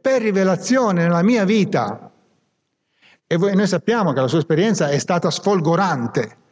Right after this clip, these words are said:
è diventato cieco per la luce, poi il Signore lo ha guarito. E quindi, dopo questa esperienza, la cosa più naturale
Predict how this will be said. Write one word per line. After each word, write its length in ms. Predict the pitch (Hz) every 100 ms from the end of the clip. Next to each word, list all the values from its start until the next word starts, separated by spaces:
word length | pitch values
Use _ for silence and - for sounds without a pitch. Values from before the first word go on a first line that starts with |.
| _ -
è 80 |
diventato 380 | 160 175 196 180
cieco 320 | 165 254 190
per 140 | 170 165
la 80 | 175
luce, 340 | 240 202 151
poi 240 | 202 220 175 - -
il 80 | 139
Signore 280 | 180 226 190
lo 160 | 165
ha 40 | 156
guarito. 640 | 151 160 214 156 131 95 _ _ - - - -
E 140 | 214
quindi, 380 | 294 294 214 151 - -
dopo 200 | 196 214
questa 180 | 226 208
esperienza, 500 | - 220 269 233 185
la 100 | 180
cosa 240 | 262 233
più 200 | 160 247
naturale 880 | 220 190 180 190 214 156 131 160